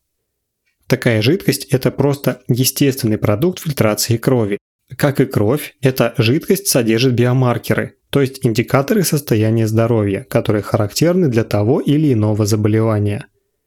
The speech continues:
Например, при нейрогенеративном заболевании в крови и в межклеточной жидкости появляются определенные молекулы, вызывающие воспаление.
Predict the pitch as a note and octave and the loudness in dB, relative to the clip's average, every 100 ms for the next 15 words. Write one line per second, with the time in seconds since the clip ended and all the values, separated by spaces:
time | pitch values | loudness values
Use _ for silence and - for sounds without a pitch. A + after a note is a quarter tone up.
0 | _ _ _ _ - A#2+ A2 A2+ D3+ G#3+ | _ _ _ _ -4 -2 0 2 2 0
1 | A3 A#2 B2+ C#3+ A#2+ A#2+ B2+ A#2+ A2 A2+ | 0 0 2 2 2 2 2 2 2 2
2 | A#2 A2+ C3+ A#2+ G#2+ A2 A2 B2 C#3+ D3+ | 0 2 2 2 0 2 2 2 2 2
3 | A2+ - - E3+ F3 C3+ B2+ A#2+ A#2 A#2 | 0 -2 -2 2 2 0 0 2 0 -2
4 | - A#2+ - - G#2+ F3 - F#3+ C3 - | 0 0 0 -2 0 0 -2 -2 -2 0
5 | G#2+ G2 A#2 D#3 G#3+ G3 A2+ A2+ A2 A2 | 0 2 0 0 0 0 0 0 2 2
6 | A2 A#2 A2 G#2 G#2 D3+ - F#3 C#3 A2+ | 2 2 2 2 0 0 2 2 2 2
7 | A2+ G#2 G2+ G#2+ - A2 G#2+ - A#2 A2 | 2 2 0 0 0 0 0 0 0 2
8 | G2+ G2 G#2 | 0 -2 -4